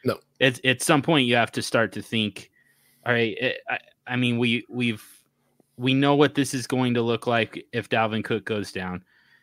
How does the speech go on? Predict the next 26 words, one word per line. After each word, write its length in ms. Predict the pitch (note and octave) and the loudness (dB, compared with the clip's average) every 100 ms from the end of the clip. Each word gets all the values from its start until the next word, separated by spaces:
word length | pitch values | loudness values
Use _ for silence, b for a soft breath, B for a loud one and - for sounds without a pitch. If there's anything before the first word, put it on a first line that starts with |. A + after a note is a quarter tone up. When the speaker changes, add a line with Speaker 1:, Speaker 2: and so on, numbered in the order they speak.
| _ _ _ | _ _ _
Speaker 2:
James 300 | - D#3 D3+ | 2 2 2
Brain 280 | B2+ C#3 C#3 | 2 2 4
isn't 280 | C#3 C3+ C3+ | 2 0 -2
here 340 | - B2+ B2 | 0 0 0
to 240 | A#2+ - A2+ | 0 -4 -4
defend 640 | G#2 - A#2+ A#2 A2+ - - | -6 -2 0 2 -2 -6 -10
the 180 | A#2 A2 | -6 -4
position 540 | B2+ A2 A2+ - A2+ | -4 -2 -2 0 -2
that 160 | G#2+ G2+ | -2 -2
Dalvin 380 | G#2+ G#2+ G#2 | -2 -2 -4
Cook 260 | - A2 - | -2 -4 -4
is, 260 | A2+ G#2+ G#2 | -6 -6 -6
in 240 | G2 G#2+ | -6 -6
fact, 420 | G2+ A2 G2+ - A2+ | -2 0 0 -4 -4
going 320 | A#2+ A#2 A2 | -2 0 -2
to 100 | A#2 | -2
get 240 | G#2+ G#2+ - | 0 0 -2
hurt 280 | A2+ G#2+ | -4 -4
because 380 | - G2 A2+ G#2+ | -6 -4 -2 -2
he's 180 | A#2+ G2 | -4 -4
injury 380 | A2+ G#2 G#2 F#2+ | -4 -2 -4 -4
prone. 400 | - G#2 G2 F#2 b b - | -6 -6 -6 -8 b b -4
Uh, 140 | G#2+ | -2
but 240 | G2 C3 A#2 | 0 0 2
I, 160 | A2+ - | 0 0
I, 200 | A2+ | -4